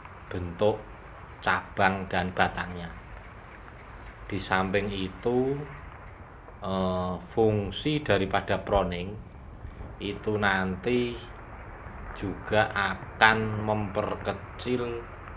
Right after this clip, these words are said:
daun daripada bonsai itu sendiri.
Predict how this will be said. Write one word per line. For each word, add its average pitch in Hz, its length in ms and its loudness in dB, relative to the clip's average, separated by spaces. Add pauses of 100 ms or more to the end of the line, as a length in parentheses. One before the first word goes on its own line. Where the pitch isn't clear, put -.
(440)
daun 104 680 2 (300)
daripada 90 560 -2
bonsai 92 420 -2
itu 90 140 -4
sendiri. 87 340 -4